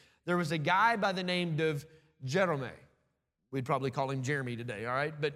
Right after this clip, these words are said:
he lives in now what's modern-day Croatia. It's just across that little Adriatic Sea from the boot of Italy, okay?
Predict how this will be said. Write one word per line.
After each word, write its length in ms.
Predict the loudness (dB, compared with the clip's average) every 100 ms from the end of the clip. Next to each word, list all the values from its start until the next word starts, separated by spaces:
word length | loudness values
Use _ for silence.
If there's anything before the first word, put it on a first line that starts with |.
| -6
he 480 | -4 0 2 2
lives 320 | 2 2 2 2
in 80 |
now 160 | 2 2
what's 340 | 4 2 -2 -14 _ _ _ _ _ -4
modern-day 720 | 2 6 6 4 4 4 2 0
Croatia. 680 | 2 4 6 4 2 0
It's 160 | -2 -4
just 460 | -2 2 2 2 -2
across 420 | -2 2 4 4
that 200 | 2 2
little 180 | 2 2
Adriatic 640 | 2 2 2 2 0 -4
Sea 260 | -4 -2 0
from 200 | -2 -2
the 80 |
boot 180 | 0 0
of 140 | 0 0
Italy, 340 | -2 -2 -4 -12 _ _ _ -10
okay? 280 | 0 2 0